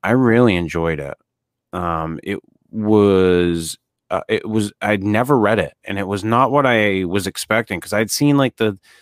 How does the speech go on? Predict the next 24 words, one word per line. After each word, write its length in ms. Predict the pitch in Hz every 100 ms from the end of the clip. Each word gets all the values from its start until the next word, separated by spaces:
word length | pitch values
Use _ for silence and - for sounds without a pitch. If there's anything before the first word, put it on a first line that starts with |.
| _ -
the 80 |
movie 380 | 117 120 120 120
adaptation, 880 | 110 110 104 - 95 95 90 95 92
so 160 | - 131
I, 100 | -
I 80 | 143
kind 240 | - 185
of 60 | 160
had 120 | 156
an 60 | 135
idea 320 | 117 104 117
of 80 | 104
what 140 | 110
was 220 | 104 92 - _ _ _ -
going 300 | 120 95 95
on 280 | 120 104
or 80 | 95
what 80 | 95
was 100 | 98
gonna 140 | 104 95
happen, 500 | 113 143 139 85 80 _ _ _ _
but 100 | 117
I 60 | 120
didn't, 360 | 135 147 135